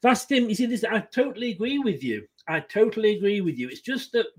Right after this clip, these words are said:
that Rodgers has come out and said, "We need a, we need an overhaul." You know, I heard a Liverpool fan earlier, uh, uh, uh, on the,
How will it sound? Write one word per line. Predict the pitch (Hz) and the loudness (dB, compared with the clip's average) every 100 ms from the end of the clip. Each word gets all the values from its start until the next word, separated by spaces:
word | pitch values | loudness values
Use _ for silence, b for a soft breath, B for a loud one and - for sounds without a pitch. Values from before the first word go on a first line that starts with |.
| 151 _ b b b _ | -20 _ b b b _
that | 180 208 - _ _ _ | 2 2 0 _ _ _
Rodgers | 196 247 240 254 | 2 2 2 -2
has | 254 | -2
come | - 226 | 0 2
out | 214 190 160 170 | 2 2 0 -2
and | 165 | -4
said, | - 196 127 131 - _ _ _ _ _ _ _ _ _ - | 2 4 4 0 -8 _ _ _ _ _ _ _ _ _ -2
"We | 175 | 2
need | 190 175 | 4 4
a, | 160 165 | 2 0
we | 185 196 | 0 4
need | 240 208 | 4 6
an | 208 | 6
overhaul." | 175 151 131 120 107 104 - _ _ _ _ - | 8 6 6 2 2 -2 -10 _ _ _ _ -2
You | 185 | 0
know, | 160 | 2
I | 170 | 4
heard | 202 220 | 6 8
a | |
Liverpool | 214 214 208 185 175 | 6 6 4 2 -2
fan | - 175 170 | -2 -2 0
earlier, | 175 170 143 123 120 - | 0 0 0 -2 -4 -8
uh, | 143 139 | -6 -6
uh, | 156 151 | -4 -4
uh, | 156 143 | -2 -4
on | 147 143 | -2 -2
the, | 139 | -2